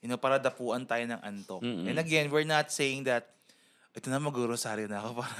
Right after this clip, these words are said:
Speaker 1: makatulog na ako."
Speaker 2: Mm-mm.
Speaker 1: <laughs> So again, to clarify, no? Hindi
Speaker 2: Mm-mm.
Speaker 1: dapat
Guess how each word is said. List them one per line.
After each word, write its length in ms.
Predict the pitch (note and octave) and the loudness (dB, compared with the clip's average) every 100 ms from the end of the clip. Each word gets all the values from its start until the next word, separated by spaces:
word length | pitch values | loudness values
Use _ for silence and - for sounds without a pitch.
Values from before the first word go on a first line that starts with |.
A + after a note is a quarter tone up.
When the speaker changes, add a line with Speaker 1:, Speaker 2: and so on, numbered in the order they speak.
| A2+ | -8
Speaker 1:
makatulog 560 | - B2 A#2+ A2 G#2+ | -4 -4 -2 -4 -4
na 240 | A2 G#2+ F#2+ | -2 -2 -2
ako." 160 | A#2 - | -8 -8
Speaker 2:
Mm-mm. 480 | - B5 B5+ G2 - | -4 -2 0 0 -2
Speaker 1:
<laughs> 60 | - - - - _ _ | -8 -12 -14 -18 _ _
So 320 | - E3 E3 | 2 10 10
again, 480 | D#3 D#3+ D#3+ D3+ E3 E3+ | 10 8 6 6 2 -4
to 80 | C#3 | -6
clarify, 800 | - C#3+ D3 D3+ D3 B2+ C3 D3 | 6 8 8 6 4 4 4 2
no? 320 | A#2+ B2 C#3+ - - | 0 -2 -6 -16 -4
Hindi 400 | C3 C3+ D#3+ D3+ | -2 0 0 6
Speaker 2:
Mm-mm. 80 | |
Speaker 1:
dapat 320 | D3 - D3 | 6 6 0